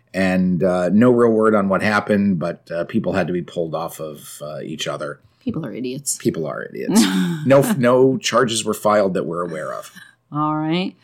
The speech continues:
Speaker 2: Um, the Rock and Roller Coaster, um, in Hollywood Studios was closed again.
Speaker 1: Yeah, Rock and Roll, uh, Rock and Roller Coaster is having a rough time. Uh, they were closed. So while we were gone on vacation, uh, they were closed on December twentieth.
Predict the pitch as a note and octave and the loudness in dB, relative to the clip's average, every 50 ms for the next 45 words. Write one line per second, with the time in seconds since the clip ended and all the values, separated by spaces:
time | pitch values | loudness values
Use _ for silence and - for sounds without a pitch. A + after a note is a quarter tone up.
0 | _ - - - - - F3 E3+ E3+ E3+ D#3+ D3 F#3 F3+ A3 C4 - F#4 C4 A#3 | _ -20 -20 -20 -2 2 4 4 4 4 4 2 4 6 6 4 4 4 4 4
1 | B3+ F#4 B4 A4 - A#3 F#3 G3+ G3+ - G3+ G3 F#3 F#3 F3+ - - F#3 F#3 F3 | 6 6 4 4 4 2 2 2 2 2 2 4 4 4 4 2 2 0 2 2
2 | E3+ E3+ F3 F#3 F#3+ F3 E3+ F3 E3+ E3+ E3+ - - F#3 F3 F3 F3 F3 E3+ E3+ | 2 2 0 2 2 2 2 2 0 2 2 2 2 2 2 2 0 0 0 0
3 | E3 - - F#3 F3+ F3 - - - G#3+ B3+ A4 F4+ A#3 D#3+ C#3 C#3 C#3 C3+ C3 | 0 -2 0 -2 0 0 -2 0 2 2 4 4 4 2 2 -2 -2 -2 -2 -2
4 | C3+ D3 C#3+ - _ - _ A2+ G#2+ G2+ G#2+ G#2 C#3 F#3+ A#3+ A3 G3+ E3+ C#3+ C3+ | -2 -4 -4 -8 _ -4 _ 2 2 4 4 2 2 2 2 2 4 4 4 4
5 | C3 A#2+ - A2 G#2+ G#2 F#2 D2 - - _ _ - A2+ - - F3+ C3 A2 A#2 | 4 4 2 2 2 2 2 0 -2 -6 _ _ 0 0 2 2 0 0 2 2
6 | A#2+ A#2 A2 - - F#2+ F2+ - - D2+ A1+ E2 - A2+ G#2 G2 G2 F#2+ D2+ D2+ | 2 2 0 0 0 -2 -2 -2 -4 -4 -4 -4 -2 0 0 0 0 0 -2 -2
7 | D2+ F#2 G2 F2+ - - F#2 E2+ D#2 C#2 - - _ _ _ _ _ _ _ _ | 0 0 0 0 -2 -4 -6 -6 -6 -6 -10 -12 _ _ _ _ _ _ _ _
8 | _ - D#2 E2 E2+ E2 - G2 F#2 F#2+ F2 - - B2 A#2+ A#2+ A#2+ A#2+ A#2 - | _ -8 -4 -2 0 2 2 2 2 0 -2 -2 2 2 4 4 4 4 2 2
9 | - - - G2+ G2+ G2 F#2 F#2+ A2+ C#3+ D3 - G#2+ G#2+ A2 G#2+ G#2+ G#2 G2+ F#2 | 0 2 2 4 4 2 2 2 2 2 2 2 2 2 2 2 4 2 2 2
10 | F#2 E2+ - G2+ F#2 F2 - - C#2 C#2 D2+ - _ _ _ _ _ _ _ _ | 0 -2 0 0 0 0 0 -2 -4 -6 -10 -12 _ _ _ _ _ _ _ _
11 | - F#2 F3+ F#3 F#3+ G3 E2+ - - - - C3 D3+ D3+ C#3 B2+ C3+ C#3+ A#2+ - | 0 0 2 2 2 2 0 -2 -2 2 4 6 6 6 6 6 4 4 4 2
12 | - - B2 A2+ G#2+ G2+ - G#2 A2 A2 G#2+ G#2+ G#2 - - | 2 0 2 0 0 -2 -2 -2 0 2 2 2 0 -2 -4